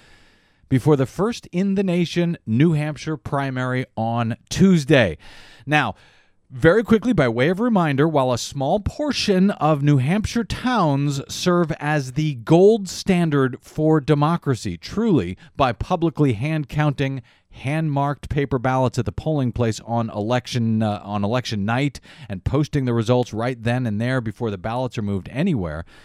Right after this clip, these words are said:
while that happens in a tiny portion of towns, the majority of the state still uses completely hackable and oft-failed Diebold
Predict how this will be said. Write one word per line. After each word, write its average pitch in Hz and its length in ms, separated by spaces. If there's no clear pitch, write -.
while 120 180
that 180 160
happens 175 400
in 143 100
a 127 120
tiny 320 400
portion 226 420
of 156 100
towns, 185 380
the 151 80
majority 175 560
of 131 80
the 143 80
state 143 320
still 262 340
uses 180 460
completely 220 720
hackable 139 600
and 110 260
oft-failed 131 1160
Diebold 135 520